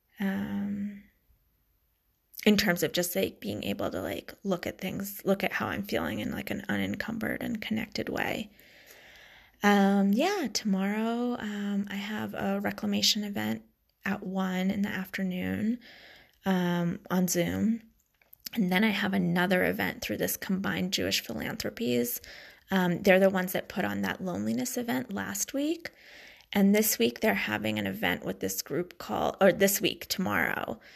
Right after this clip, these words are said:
um, they're having an event with this group called, um,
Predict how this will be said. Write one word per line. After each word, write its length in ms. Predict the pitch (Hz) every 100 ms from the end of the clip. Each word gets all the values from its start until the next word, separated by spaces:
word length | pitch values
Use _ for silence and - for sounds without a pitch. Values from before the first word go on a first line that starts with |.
| - - _ -
um, 260 | 185 170 175
they're 100 | 175
having 360 | 180 185 208
an 80 | 214
event 340 | 208 214 -
with 140 | 190 -
this 200 | 196 -
group 400 | - 190 - -
called, 520 | - 107 92 92 - -
um, 460 | 104 90 90 95